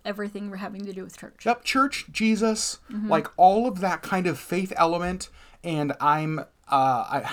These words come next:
Speaker 2: I've lived that, I've done that, I'm rejecting that.
Speaker 1: Yep.
Speaker 2: But what's really interesting is I would say the majority of them,
Speaker 1: Mm-hmm.
Speaker 2: the pendulum, 'cause this, this happens a lot with us, uh, not just with us, but, like, with all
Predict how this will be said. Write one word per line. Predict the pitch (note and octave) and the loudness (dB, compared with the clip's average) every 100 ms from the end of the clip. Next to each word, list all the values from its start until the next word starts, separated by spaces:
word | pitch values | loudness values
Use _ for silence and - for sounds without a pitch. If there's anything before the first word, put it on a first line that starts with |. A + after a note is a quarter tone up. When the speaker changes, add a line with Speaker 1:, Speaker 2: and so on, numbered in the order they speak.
| - | 6
Speaker 2:
I've | C#3 B2+ | 6 4
lived | B2+ E3+ E3 | -2 -2 0
that, | F#3+ F3+ | 0 0
I've | C#3+ - | -2 0
done | C#3+ D#3 | 0 2
that, | E3 D#3+ - | 2 0 -2
I'm | C#3 C3 | -4 -2
rejecting | C#3 B2 G#2+ - E2+ F2+ | -2 -4 -8 -10 -16 -14
that. | - - - | -14 -16 -8
Speaker 1:
Yep. | A3+ A#3 - - | -6 -6 -10 -18
Speaker 2:
But | C3+ F3 | -8 -4
what's | F3+ F3 G3 | -4 -4 -2
really | B3+ C#4 | -2 -2
interesting | F#3+ F#3+ C#3+ A2 - B2 | -4 -2 -2 -4 -6 -6
is | A#2+ D3 B2 - | -2 -2 -2 0
I | E3 G#3+ | 2 2
would | C#4+ - | 0 -4
say | - D#3+ | -2 -2
the | C#3 D3 | 0 0
majority | C3+ A#2 - F#2+ B2+ E3 C3 - | -2 -4 -8 -6 -4 -4 -4 -10
of | - - | -16 -18
them, | - - - | -18 -14 -8
Speaker 1:
Mm-hmm. | G#3+ G3+ F3 - - - - | -6 -6 -10 -16 -20 -20 -10
Speaker 2:
the | C3+ | -6
pendulum, | D3+ - C#4 C4+ C3+ G2 F2+ G#2+ _ | -4 0 -2 0 -6 -6 -12 -14 _
'cause | - G3 | -6 -4
this, | C#4+ | -4
this | G3+ A3+ C#4 | 0 0 0
happens | C#4 B3+ G3 | 0 0 0
a | C#3 | -2
lot | G#2+ E2+ | -2 -6
with | - | -12
us, | - - - - - _ - | -18 -20 -20 -20 -20 _ 0
uh, | D3+ C3 | 2 4
not | C#3+ - - | 2 0 0
just | C3 | -10
with | A2+ | 0
us, | C3+ D3 | 2 2
but, | - | 0
like, | G#2+ G#2 | -8 -4
with | C3 - | -4 -4
all | A2 C3+ B2+ A2 | -4 -2 -2 -8